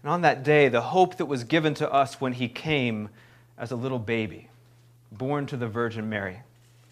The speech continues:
where light broke into the darkness, and we understood that we were not abandoned because God himself had come to us,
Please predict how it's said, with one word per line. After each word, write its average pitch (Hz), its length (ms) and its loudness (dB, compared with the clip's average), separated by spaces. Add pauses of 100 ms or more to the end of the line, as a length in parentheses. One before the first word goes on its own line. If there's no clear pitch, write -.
(680)
where 131 160 -4
light 151 520 6
broke 151 440 2
into 143 260 -6
the 127 120 -2
darkness, 123 880 2 (840)
and 135 120 -6
we 151 120 0
understood 160 800 2
that 139 220 -4
we 175 440 -2 (200)
were 135 160 -2
not 135 280 0
abandoned 123 540 -2
because 120 280 -4
God 139 400 6
himself 135 560 -2
had 110 180 -4
come 117 240 -6
to - 180 -10
us, - 460 -8